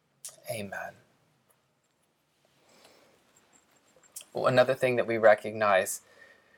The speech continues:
as we look at this, this rescuing nature of,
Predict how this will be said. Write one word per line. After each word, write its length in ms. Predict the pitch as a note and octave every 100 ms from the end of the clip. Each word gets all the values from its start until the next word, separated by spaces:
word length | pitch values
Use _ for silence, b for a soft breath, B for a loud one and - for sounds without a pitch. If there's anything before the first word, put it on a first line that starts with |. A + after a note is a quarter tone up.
| b
as 160 | - A2
we 80 | A2
look 280 | G#2 A2 A#2
at 340 | G#2 - -
this, 300 | A2 G#2 -
this 280 | - A2 -
rescuing 640 | A2 A2+ - B2 A2 A2
nature 480 | G#2+ G#2+ - G#2 G2+
of, 460 | - - G2 -